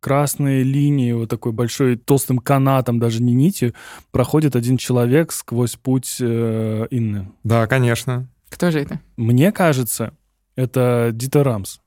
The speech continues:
Speaker 1: То есть, если бы, э, Дитер Рамс был женщиной,
Speaker 3: А я не знаю, кто такой Дитер
Speaker 1: он
Speaker 3: Рамс.
Speaker 1: бы
Speaker 3: Кто
Speaker 1: был,
Speaker 3: это?
Speaker 1: это была бы Инна. Если бы Инна была мужчиной, это был бы Дитер Рамс.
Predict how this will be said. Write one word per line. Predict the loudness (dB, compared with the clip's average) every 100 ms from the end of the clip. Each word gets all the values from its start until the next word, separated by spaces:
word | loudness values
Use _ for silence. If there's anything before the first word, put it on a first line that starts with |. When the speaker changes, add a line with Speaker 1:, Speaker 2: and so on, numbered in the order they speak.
| _ _
Speaker 1:
То | 0
есть, | 2
если | 0 2 2
бы, | 4 2 2 -10 -20 _
э, | -6 -2
Дитер | -2 0
Рамс | 0 0 -2 -8
был | -4 0 0
женщиной, | 2 2 2 0 -4 -4 -10 _
Speaker 3:
А | 0
я | 2
не | 4
знаю, | 0 -4
кто | -6
такой | -6
Дитер | -6 -2 4
Speaker 1:
он | 6
Speaker 3:
Рамс. | 6
Speaker 1:
бы | 6
Speaker 3:
Кто |
Speaker 1:
был, | 6 6
Speaker 3:
это? | 2 -4
Speaker 1:
это | -4 0
была | 2 4
бы | 4 2
Инна. | 0
Если | 0 -2 -2
бы | -2 0
Инна | 0 0 0
была | 0 0
мужчиной, | -2 0 0 0
это | 0
был | 0
бы | 2
Дитер | 0 0 0
Рамс. | 0 -6